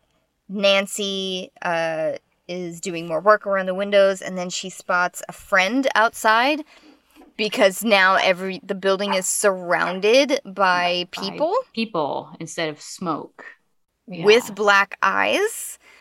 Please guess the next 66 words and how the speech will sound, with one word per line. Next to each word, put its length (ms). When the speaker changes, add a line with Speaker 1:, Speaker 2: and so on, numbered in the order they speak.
Speaker 1:
And 200
she 120
knows, 240
"Oh, 160
hey, 300
that's, 300
uh," 260
I 80
didn't, 220
I 80
forgot 220
to 100
write 100
the 60
name 180
Speaker 2:
I 80
Speaker 1:
down. 100
Speaker 2:
forgot 100
Speaker 1:
Like, 120
Speaker 2:
to 60
write 160
down 160
her 60
Speaker 1:
Julie 300
Speaker 2:
name, 80
too. 60
Speaker 1:
Adams, 260
<laughs> 40
you 140
know? 280
Speaker 2:
<laughs> 240
Yeah, 380
right. 260
Speaker 1:
And, 460
uh, 40
and 400
Sam's 240
like, 180
"Well, 320
that's 200
not 240
Julie 400
anymore." 840
Speaker 2:
Not 100
anymore. 800
Speaker 1:
And 280
Speaker 2:
Black 280
Speaker 1:
Nancy 40
catches 360
on 140
Speaker 2:
eyes. 60
Speaker 1:
quick. 280
She's 240
like, 240
"Oh, 360
that's 260
where 120
all 120
the 100
demon 320
smoke 320
went? 400
Was 200
into 200
these 220
people?" 640